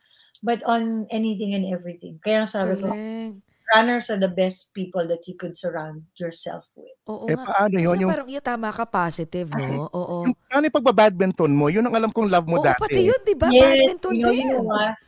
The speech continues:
Speaker 1: I haven't been training 'cause I don't have any race coming up right now. So, wala akong training. And I was actually asking some people around here in our neighborhood. Sabi ko, "Saan ba may badminton court dito?" Kasi <laughs> naghahanap ako ng badminton.
Speaker 2: Badminton.
Speaker 1: Because I miss it. I mean, for a while, I haven't,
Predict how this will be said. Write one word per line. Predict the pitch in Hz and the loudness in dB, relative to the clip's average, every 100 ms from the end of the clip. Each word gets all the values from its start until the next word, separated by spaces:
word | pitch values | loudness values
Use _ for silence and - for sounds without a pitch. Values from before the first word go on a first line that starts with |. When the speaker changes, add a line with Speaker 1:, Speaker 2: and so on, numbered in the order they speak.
| _ _ - | _ _ -4
Speaker 1:
I | 214 | 2
haven't | 233 262 254 | 4 4 2
been | 254 | 0
training | 220 202 202 | 0 -2 -2
'cause | 202 | -4
I | 214 | -4
don't | 202 208 | -2 -2
have | 190 | -2
any | 190 180 160 | -2 -2 -4
race | 170 170 - - | -6 -8 -14 -10
coming | 190 175 170 | -8 -6 -6
up | 165 165 | -8 -10
right | 165 160 180 | -12 -12 -6
now. | 175 | -4
So, | 170 185 | -4 -4
wala | 185 175 | -2 -2
akong | 196 185 | -4 -6
training. | 185 170 185 208 196 _ _ _ _ _ - | -6 -6 -4 -4 -8 _ _ _ _ _ -6
And | 202 196 196 190 190 | -2 0 0 -2 0
I | |
was | 196 | -2
actually | 208 196 - 202 | -2 -6 -4 -4
asking | - 180 - 190 | -4 -8 -4 -4
some | 190 185 | -4 -4
people | 190 185 180 | -4 -2 -2
around | 175 170 170 | -2 -4 -6
here | 170 180 175 | -6 -2 -2
in | |
our | 170 165 | -2 -6
neighborhood. | 170 165 175 180 175 | -8 -6 -4 -4 -6
Sabi | 226 | -8
ko, | 226 | -14
"Saan | - 311 | -14 -8
ba | 349 | -6
may | 359 | -4
badminton | 214 175 165 175 170 175 165 | -4 -4 -4 -6 -6 -8 -8
court | 170 156 | -10 -10
dito?" | 151 151 151 170 - _ _ | -12 -18 -14 -14 -16 _ _
Kasi | - | 0
<laughs> | 240 | 4
naghahanap | 202 185 196 | 6 6 4
ako | 185 180 | 4 6
ng | 185 180 | 4 4
badminton. | 165 165 170 190 | 0 -2 -4 0
Speaker 2:
Badminton. | 208 202 175 196 196 214 202 - _ | 0 0 -2 -4 -4 -6 -6 -10 _
Speaker 1:
Because | 302 311 | 2 6
I | 349 | 6
miss | 349 415 - | 6 2 4
it. | 202 175 - | 4 4 4
I | 226 | 4
mean, | 233 | 2
for | 220 240 | 4 4
a | 208 | 6
while, | 214 233 202 | 6 4 4
I | |
haven't, | 190 202 190 185 | 0 0 0 -4